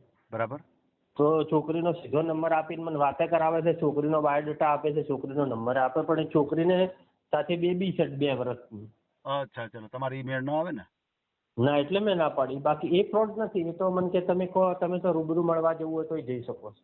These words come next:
Speaker 1: એમ તો આ દીકરી વાળું હોય તો હું વાંધો, દીકરી તો હારે વહી જવાની છે ને.
Speaker 2: એ વાત સાચી, પણ સાહેબ હવે બાળકની જવાબદારી ઉપાડવાની ઈચ્છા નથી.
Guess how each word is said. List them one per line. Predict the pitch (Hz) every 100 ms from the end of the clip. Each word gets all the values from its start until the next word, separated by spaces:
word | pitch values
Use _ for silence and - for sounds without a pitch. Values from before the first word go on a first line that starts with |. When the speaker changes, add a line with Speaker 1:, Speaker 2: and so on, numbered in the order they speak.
| _
Speaker 1:
એમ | 180
તો | 190
આ | 147
દીકરી | 127 139 170
વાળું | 180 180
હોય | 185
તો | 185
હું | 185 202
વાંધો, | 147 117
દીકરી | 117 151 151
તો | 143
હારે | 165 160 156
વહી | 165
જવાની | 165 151 139
છે | 127
ને. | 139 - _ _ _ _ _ _ _ _ _ -
Speaker 2:
એ | 190
વાત | 208 208
સાચી, | 202 202
પણ | 196
સાહેબ | 175 175 156
હવે | 147 170
બાળકની | 160 170 170 175
જવાબદારી | 165 170 180 180
ઉપાડવાની | 170 180 180 180
ઈચ્છા | 175 190 185
નથી. | 180 170 120